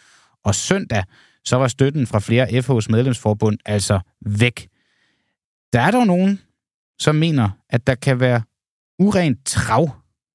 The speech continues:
i, i afsløringen, som man siger. Claus, øh, Riskær,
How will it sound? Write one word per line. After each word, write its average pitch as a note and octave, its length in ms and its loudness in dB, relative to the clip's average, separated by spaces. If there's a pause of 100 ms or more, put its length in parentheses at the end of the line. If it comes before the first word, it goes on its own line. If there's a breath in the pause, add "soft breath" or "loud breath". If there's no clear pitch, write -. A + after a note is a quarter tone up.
(200)
i, A2 200 2 (160)
i C3 100 2
afsløringen, A2+ 580 0
som G#2+ 220 -2
man G2 300 0 (560 soft breath)
siger. A2+ 580 0 (160)
Claus, A#2 500 -2
øh, A2 460 0 (680)
Riskær, B2+ 580 2